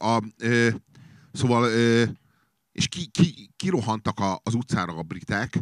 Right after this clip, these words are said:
és valami százezrek az utcán ünnepelték Chamberlaint és az egyezményt, hogy nem lesz háború.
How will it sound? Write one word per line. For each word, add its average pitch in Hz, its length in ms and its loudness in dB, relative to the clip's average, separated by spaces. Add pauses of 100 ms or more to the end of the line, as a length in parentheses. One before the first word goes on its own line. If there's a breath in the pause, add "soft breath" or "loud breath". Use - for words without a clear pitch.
(280 soft breath)
és - 140 -10
valami 98 240 -4
százezrek 110 680 -2
az 87 80 -10
utcán 95 340 -6
ünnepelték 80 560 -10
Chamberlaint 78 580 -8
és 78 120 -10
az 76 100 -10
egyezményt, 69 640 -14
hogy 87 100 -6
nem 78 140 -6
lesz 60 200 -14
háború. 60 360 -10